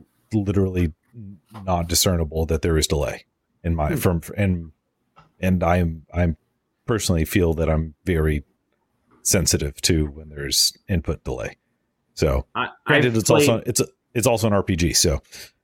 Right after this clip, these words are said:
Speaker 2: Yeah, of course. Yeah. <clears throat> I've played, uh, the, and I've mentioned before, Steam Deck. I've played Game Pass games, but only through the cloud on
Speaker 1: Yeah.
Speaker 2: Steam Deck.
Speaker 1: The
Speaker 2: I haven't
Speaker 1: cloud,
Speaker 2: done it
Speaker 1: the
Speaker 2: yet.
Speaker 1: cloud is f-, largely unplayable to me.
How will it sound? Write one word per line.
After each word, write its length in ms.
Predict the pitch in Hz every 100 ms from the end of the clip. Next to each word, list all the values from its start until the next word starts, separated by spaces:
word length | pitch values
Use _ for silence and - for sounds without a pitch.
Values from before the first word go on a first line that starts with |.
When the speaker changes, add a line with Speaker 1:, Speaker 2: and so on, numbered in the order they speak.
| _
Speaker 2:
Yeah, 280 | 151 98 85
of 80 | 101
course. 280 | 101 82 -
Yeah. 120 | 80 _ -
<clears throat> 340 | 175 120 - 147
I've 220 | 170 160
played, 320 | 170 165 143
uh, 460 | 135 139 131 127 120
the, 380 | 110 117 113 113
and 100 | 123
I've 100 | 113
mentioned 300 | 113 107 101
before, 260 | 101 104 98
Steam 300 | - 110 104
Deck. 320 | 107 104 -
I've 300 | 101 101 98
played 220 | 110 98
Game 180 | 95 98
Pass 200 | 95 92
games, 180 | 95 92
but 80 | -
only 220 | 135 131
through 140 | 110 98
the 40 |
cloud 600 | - 113 104 98 90 85 _ _ _ _ _ -
on 80 | 90
Speaker 1:
Yeah. 100 | -
Speaker 2:
Steam 340 | - 101 90
Deck. 260 | 87 87 -
Speaker 1:
The 80 |
Speaker 2:
I 20 | 98
haven't 60 |
Speaker 1:
cloud, 300 | 117 113 123
Speaker 2:
done 100 | 120
it 40 | 110
Speaker 1:
the 60 |
Speaker 2:
yet. 80 | 117
Speaker 1:
cloud 280 | 120 117 123
is 300 | 117 104 -
f-, 160 | - -
largely 560 | 98 98 104 - 98
unplayable 580 | 85 90 90 90 90 92
to 120 | -
me. 240 | 101 110